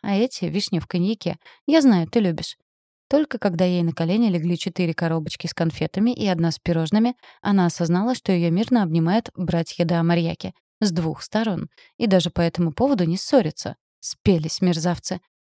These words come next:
А морды-то какие довольные. У, гады. Но вырываться она не стала, поленилась. И вообще, у неё планы серьёзные. Интересно, можно ли считать вот эти объятия признанием? «Может, тебе ещё коньяку, любовь моя?»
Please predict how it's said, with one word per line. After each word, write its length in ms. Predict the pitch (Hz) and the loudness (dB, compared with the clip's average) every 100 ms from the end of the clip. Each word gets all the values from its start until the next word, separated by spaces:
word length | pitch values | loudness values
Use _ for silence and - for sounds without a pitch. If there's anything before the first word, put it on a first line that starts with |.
| - | 0
А 80 | 185 | 2
морды-то 460 | 202 269 180 165 | 4 2 0 -4
какие 320 | - 165 180 | -8 -4 -2
довольные. 560 | 165 180 175 170 170 165 _ _ - | 0 2 2 2 0 -4 _ _ -4
У, 360 | 180 190 165 156 | 2 2 0 -2
гады. 500 | 143 180 156 160 - _ _ - | -2 -2 -2 -4 -8 _ _ -2
Но 100 | 208 | 0
вырываться 440 | 214 220 320 240 | 2 0 -2 0
она 120 | 208 | 0
не 80 | 220 | 0
стала, 420 | 190 - 165 165 - | -4 -4 -6 -8 -6
поленилась. 600 | - 285 226 185 156 - - | 0 2 2 2 -2 -8 -6
И 100 | 277 | -2
вообще, 400 | 233 180 - 170 | 0 0 0 -2
у 80 | 156 | -2
неё 200 | 170 262 | 0 -2
планы 400 | - 185 160 156 - | 0 0 0 -2 -4
серьёзные. 680 | - 285 196 156 170 160 - _ _ - | 0 2 2 2 0 0 -4 _ _ -4
Интересно, 400 | 262 262 - 190 | 2 2 2 0
можно 280 | 294 330 | 2 2
ли 100 | 277 | 2
считать 380 | 226 180 175 - | 0 -4 -6 -4
вот 160 | 180 180 | -2 -2
эти 180 | 165 165 | -2 -2
объятия 540 | 156 160 311 - 170 | -2 0 0 -2 -6
признанием? 640 | - 233 240 170 156 175 - _ _ _ _ - | 0 2 4 2 -2 -6 -12 _ _ _ _ 0
«Может, 260 | 196 170 175 | 2 2 -4
тебе 220 | 185 180 | -4 -2
ещё 200 | 170 339 | -2 -4
коньяку, 440 | - 190 160 - | 0 0 -2 -2
любовь 340 | 165 196 233 - | 0 0 0 -2
моя?» 240 | 160 | -4